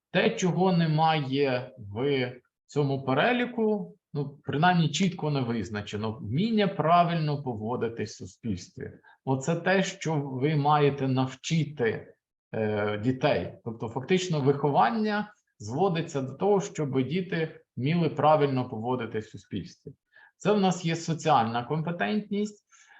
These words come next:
і, е, саме оця соціальна компетентність відображає взаємодію особистості і суспільства.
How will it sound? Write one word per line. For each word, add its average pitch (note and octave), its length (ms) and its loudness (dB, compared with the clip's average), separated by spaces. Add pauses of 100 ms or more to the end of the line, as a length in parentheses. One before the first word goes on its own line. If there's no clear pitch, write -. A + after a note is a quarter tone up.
(160)
і, A3 300 4
е, C3 520 2
саме E3+ 380 2
оця D3+ 240 -2
соціальна D3 600 0
компетентність F3 840 -2
відображає D3 600 0
взаємодію C#3 680 0
особистості E3+ 920 -2
і D#3 40 -2
суспільства. - 840 -6